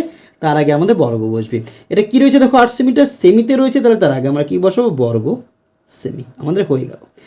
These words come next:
তাহলে তো দুই নম্বর যে চিত্রটা রয়েছে, এবার বি নম্বর যেটা অঙ্কটা করব, দুই নম্বর চিত্রের ক্ষেত্রফল আমি বের করবো। এটা কি আয়তকার চিত্র? তাহলে দেখো দুই নম্বর চিত্রের, চিত্রের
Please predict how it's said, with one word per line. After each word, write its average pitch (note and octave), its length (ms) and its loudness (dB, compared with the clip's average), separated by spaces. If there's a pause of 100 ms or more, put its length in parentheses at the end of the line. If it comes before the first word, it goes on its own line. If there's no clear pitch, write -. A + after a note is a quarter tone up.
(240)
তাহলে B3+ 160 4
তো D4 60 2
দুই G#3+ 260 2
নম্বর C#4+ 200 6
যে A#3+ 120 0
চিত্রটা A3+ 380 0
রয়েছে, F#3+ 260 4
এবার F#3 180 4
বি D#3+ 160 0
নম্বর A3 260 4
যেটা D#3+ 240 0
অঙ্কটা D3 300 0
করব, C#3+ 260 -4
দুই E3 180 0
নম্বর A#3+ 220 2
চিত্রের F3+ 280 -2
ক্ষেত্রফল A3 340 2
আমি A#3 140 4
বের A#3 140 6
করবো। A#3+ 160 4
এটা A#3 100 4
কি F#3+ 100 0
আয়তকার E3 400 4
চিত্র? C4 360 -2 (440)
তাহলে E3+ 140 -2
দেখো G3+ 120 4
দুই F3 240 0
নম্বর B3+ 240 0
চিত্রের, C#3 420 -2 (4000)
চিত্রের D#3 400 0